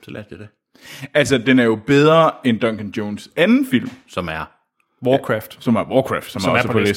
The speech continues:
Speaker 2: listen.
Speaker 1: Hvad er den nummer et? <laughs>
Speaker 3: Den er
Speaker 2: Du er sådan lidt en, øh, du er sådan lidt bitchy i dag, er du ikke?
Speaker 1: Jamen, det er fordi, jeg har set jeres liste.
Speaker 2: Det er en fucking awesome liste,
Speaker 3: Det er
Speaker 2: det.
Speaker 3: vores.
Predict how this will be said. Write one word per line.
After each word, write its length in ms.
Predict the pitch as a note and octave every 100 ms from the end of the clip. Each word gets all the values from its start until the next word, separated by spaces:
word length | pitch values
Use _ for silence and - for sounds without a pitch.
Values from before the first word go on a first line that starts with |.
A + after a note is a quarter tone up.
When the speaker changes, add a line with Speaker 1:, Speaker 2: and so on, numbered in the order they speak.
| - F#2
Speaker 2:
listen. 80 | _ _ _ _ -
Speaker 1:
Hvad 120 | F#2
er 40 | E2+
den 280 | F2 - D2+
nummer 240 | F2+ F2 -
et? 240 | G2+ - _ _ _ _ - -
<laughs> 540 | - - - - - - - - - - - - D#3 - - _ _
Speaker 3:
Den 120 | B2+ E3+
er 60 | F#3 G#3
Speaker 2:
Du 80 | F3+ D3+
er 40 |
sådan 220 | D3+ G3 F#3+
lidt 180 | G#3
en, 100 | F#3
øh, 280 | D#3 C#3+ -
du 40 | B3+
er 40 |
sådan 160 | A#3 G#3+
lidt 160 | F#3+
bitchy 260 | C#4 E4 -
i 100 | F3
dag, 200 | G#3+ B3+
er 40 |
du 80 | C4
ikke? 140 | D#4 - _ -
Speaker 1:
Jamen, 160 | B2+ G#3
det 60 | A#2+
er 40 |
fordi, 280 | - A2 G2+
jeg 80 | D#2
har 80 |
set 240 | F2+ G2 D#2+
jeres 220 | D#2 -
liste. 300 | F2 - D#2+ _ _ _ _ _ _ _ -
Speaker 2:
Det 320 | A#2+ D#3 C#3+
er 40 |
en 140 | C3 A#2+
fucking 400 | - E3+ C#3+ A#2 B2+
awesome 340 | D3 C#3 G#2
liste, 180 | C#3 C3+
Speaker 3:
Det 60 |
er 40 | C3+
Speaker 2:
det. 100 | A#2
Speaker 3:
vores. 680 | D3 D#3 D#3+ D#3+ - -